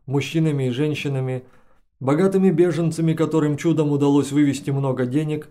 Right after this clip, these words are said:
и они сорили ими направо и налево, разорившимися беженцами, очевидно решившими попытать счастье, чтобы заработать себе на дорогу, и обычными мошенниками всех мастей, которых всегда можно встретить в подобных заведениях.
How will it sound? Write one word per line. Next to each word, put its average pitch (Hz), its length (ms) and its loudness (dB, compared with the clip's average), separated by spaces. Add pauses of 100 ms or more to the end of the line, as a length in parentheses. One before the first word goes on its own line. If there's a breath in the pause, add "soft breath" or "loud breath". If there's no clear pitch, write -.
и 131 80 -4
они 143 220 -2
сорили 151 420 2
ими 139 160 0
направо 139 520 -2
и 139 40 0
налево, 131 640 -2 (600)
разорившимися 175 840 0
беженцами, 156 640 -2
очевидно 151 340 -2
решившими 156 560 -2
попытать 147 460 -2
счастье, 165 380 -4
чтобы 143 280 -2
заработать 147 540 0
себе 143 200 -2
на 135 140 -4
дорогу, 151 600 -2 (420 soft breath)
и 143 100 -2
обычными 190 520 0
мошенниками 165 680 -2
всех 139 280 -4
мастей, 135 380 -4
которых 143 380 -2
всегда 151 320 -2
можно 135 300 -2
встретить 143 400 -6
в - 60 -20
подобных 123 440 -4
заведениях. 110 600 -6